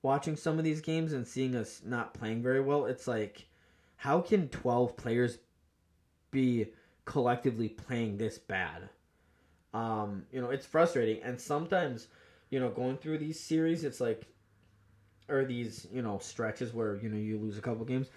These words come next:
sometimes it's frustrating 'cause you see the fourth line working their tails off the most, and they're maybe not the most talented and the most gifted, but it's like, they deserve more ice time than the Kirills, the, you know, the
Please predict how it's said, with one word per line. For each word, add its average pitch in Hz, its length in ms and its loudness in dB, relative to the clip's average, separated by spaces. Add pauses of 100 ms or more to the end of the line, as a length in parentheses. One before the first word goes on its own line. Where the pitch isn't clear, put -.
(220)
sometimes 175 460 4
it's 113 100 -4
frustrating 120 520 2
'cause 110 200 -4
you 113 80 -4
see 160 200 0
the 131 100 2
fourth 113 400 -2
line 131 240 2
working 113 320 0
their 107 160 0
tails 110 420 -4
off 127 220 -2
the 98 80 -2
most, 101 640 -2 (520)
and 139 380 2
they're 139 100 2
maybe 165 240 4
not 160 200 0
the 135 40 -4
most 117 220 -4
talented 117 400 -2
and 131 80 0
the 113 60 -2
most 104 260 -4
gifted, 131 420 -4
but 107 240 -4
it's 127 200 -6
like, 107 340 -2 (260)
they 143 140 0
deserve 139 340 0
more 107 220 -4
ice 107 220 -4
time 101 200 -6
than 92 200 -6
the 85 140 -6
Kirills, 101 580 -4
the, 87 400 -6
you 95 80 -8
know, 92 180 -6
the 87 180 -10